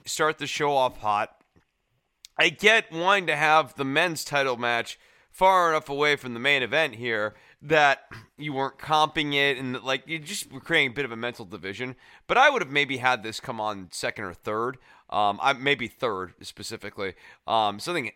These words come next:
you know, a hot, meaningful match third that could go a little bit longer. I think doing this right in the open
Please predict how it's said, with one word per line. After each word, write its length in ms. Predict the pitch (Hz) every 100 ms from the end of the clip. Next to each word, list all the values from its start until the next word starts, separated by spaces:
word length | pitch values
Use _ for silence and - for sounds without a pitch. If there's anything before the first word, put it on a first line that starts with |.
| _ _ _
you 80 | -
know, 180 | 127 95 -
a 120 | 135
hot, 420 | 123 175 160 -
meaningful 500 | 143 151 147 123 139
match 460 | 131 131 123 - -
third 500 | - - 160 151 139
that 120 | 139
could 140 | 135
go 160 | 127 170
a 40 |
little 220 | 143 156 156
bit 160 | 135
longer. 520 | 95 107 113 95 80 67 _ _
I 100 | -
think 280 | - 180 160
doing 300 | 160 175 165
this 200 | 143 - 120
right 360 | 113 135 151
in 140 | 139 135
the 140 | 113
open 520 | 107 110 117 110 104